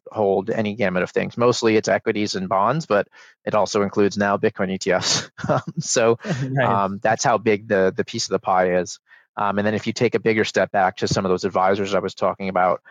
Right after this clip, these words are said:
Speaker 1: uh, if you look at Cerulli Associates estimates, they say that, like, advisors, those people, the brokers, the platforms, re-,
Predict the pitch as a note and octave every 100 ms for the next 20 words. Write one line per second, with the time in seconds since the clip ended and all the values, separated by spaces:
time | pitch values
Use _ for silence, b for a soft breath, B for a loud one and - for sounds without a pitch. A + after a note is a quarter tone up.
0 | B B - F#2 - A2 G2+ F#2+ - G#2
1 | G2 E2+ G2 F#2 F#2+ F2 F2+ F2+ G2 F#2
2 | - G2+ G2+ - F#2+ F#2 E2+ F#2+ - G2+
3 | G#2+ F#2 G2 G#2 A2 F2+ - F#2+ - F#2
4 | G#2+ G#2 G#2+ G#2 F#2+ - G2 F#2 - G2
5 | F#2 F#2+ A2